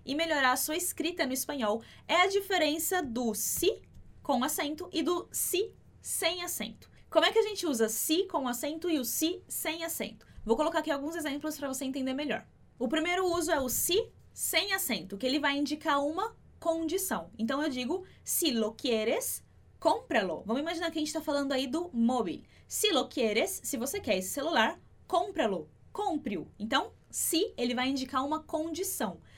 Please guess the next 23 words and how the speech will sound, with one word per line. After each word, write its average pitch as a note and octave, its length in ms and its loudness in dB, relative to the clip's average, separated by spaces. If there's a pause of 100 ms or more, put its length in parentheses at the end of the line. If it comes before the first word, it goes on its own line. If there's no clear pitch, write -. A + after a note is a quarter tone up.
(140)
Se - 320 4
você D#4+ 400 0
quer, E4 400 2 (420)
compre. G#3 500 0 (240)
Perfeito? A3+ 560 -2 (300)
O G#4 140 6
"si" C4 400 2 (140)
com A4+ 320 0
acento, B3 520 -2
ele D4 200 2
pode D#4 260 0
ter E4+ 100 2
dois D4+ 360 2
usos D4+ 200 -2
diferentes. - 600 -2 (200)
O F#4+ 80 -6
primeiro E4+ 380 4
deles B3 420 2
é D#4+ 120 0
quando D#4+ 200 -4
a E4 60 -4
gente D#4+ 300 -6
tem C4+ 340 -2